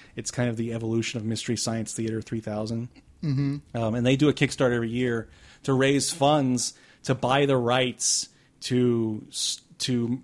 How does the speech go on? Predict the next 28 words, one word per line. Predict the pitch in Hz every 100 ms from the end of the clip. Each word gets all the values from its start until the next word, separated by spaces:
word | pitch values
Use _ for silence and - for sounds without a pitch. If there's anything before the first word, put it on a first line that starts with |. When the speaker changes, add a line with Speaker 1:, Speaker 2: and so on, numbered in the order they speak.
| -
Speaker 1:
uh, | 120 113 110 104 90
do | 123 135
a |
live | 123 123 127 135
show | - 139 123
riffing | 117 113 123 - 120 117 117 - -
a | 117 113
popular | 110 - 127 - 113 107
movie, | 107 101 95
'cause | - 135
they |
get | 170 202
a |
lot | 175
of | 123
B | 113 123
movies, | 127 131 131 131 131 - _ _ _
Speaker 2:
Right. | - 147
Speaker 1:
you | 135
know, | 117
the, | 110 110 110 110
the | 120 110
junky | 107 - 120 117 120 110 110 107 _ -
crap | - 110 110
like | 107 104
Sharknado | - 110 107 107 107
and | 107
stuff. | - 110 104